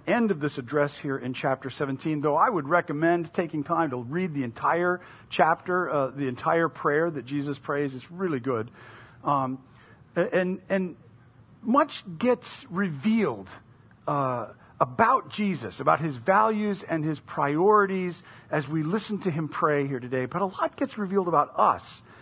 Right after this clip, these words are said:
and God's intention for us and God's intention for this new family that he's formed called the church.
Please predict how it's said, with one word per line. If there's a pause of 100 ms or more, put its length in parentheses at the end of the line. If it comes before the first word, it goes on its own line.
(280)
and
God's
intention (460)
for
us
and
God's
intention
for
this
new
family
that (100)
he's
formed (440)
called
the
church.